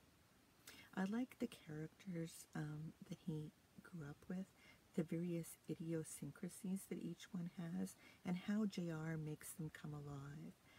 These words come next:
Um, Colt, with his voice like Yogi Bear's, Joey D, who's large and manic and has a way of talking into his breast pocket. Bobo, a very handsome man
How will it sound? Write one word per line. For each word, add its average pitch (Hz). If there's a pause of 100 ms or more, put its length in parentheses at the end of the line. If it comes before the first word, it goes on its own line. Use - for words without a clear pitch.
(300)
Um, 151 (120)
Colt, -
with 190
his 156
voice 151
like 156 (100)
Yogi 151
Bear's, 151 (320)
Joey 165
D, 156 (180)
who's 151
large 151
and 143
manic 151 (320)
and 156
has 160
a 160
way 151
of 147
talking -
into 147
his 147 (100)
breast 147 (120)
pocket. 165 (880)
Bobo, 180 (200)
a 151
very 156 (160)
handsome 160
man 151